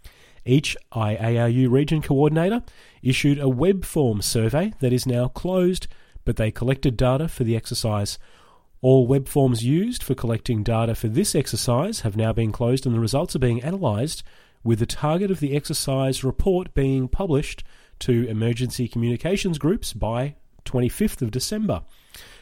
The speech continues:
Thanks to everyone who took part in this valuable exercise. On to worldwide special interest groups, Youngsters on the Air.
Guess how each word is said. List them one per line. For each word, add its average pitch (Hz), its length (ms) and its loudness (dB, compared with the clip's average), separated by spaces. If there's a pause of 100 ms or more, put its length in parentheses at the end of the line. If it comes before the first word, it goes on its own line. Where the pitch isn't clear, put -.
Thanks 120 260 2
to 120 160 4
everyone 123 340 2
who 135 140 4
took 208 320 0
part 143 380 0
in 147 240 0
this 135 240 0
valuable 110 640 -2
exercise. - 720 -8 (1300)
On 131 200 6
to 123 280 4
worldwide 127 460 2
special 139 320 2
interest 147 300 2
groups, - 400 2
Youngsters 135 520 0
on 110 280 0
the 107 240 -2
Air. 120 300 2